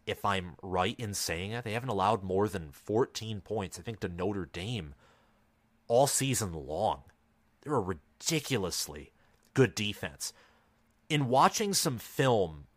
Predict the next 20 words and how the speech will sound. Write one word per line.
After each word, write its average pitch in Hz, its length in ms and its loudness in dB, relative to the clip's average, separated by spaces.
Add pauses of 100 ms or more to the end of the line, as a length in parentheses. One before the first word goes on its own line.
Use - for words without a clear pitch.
(180)
I 127 80 4
have 135 160 2
discovered 160 580 2
that 127 120 4
I 110 100 2
don't 135 180 0
think 160 160 -2
Ohio 120 300 2
State's 110 320 -8
defense 107 560 -6
is 104 160 -2
as 92 120 -2
conservative 110 1040 0 (320)
as 170 160 2
I 175 80 2
thought. 175 460 0 (280)
They're 135 140 8
just - 260 4
that 92 220 -2
good. 82 300 -6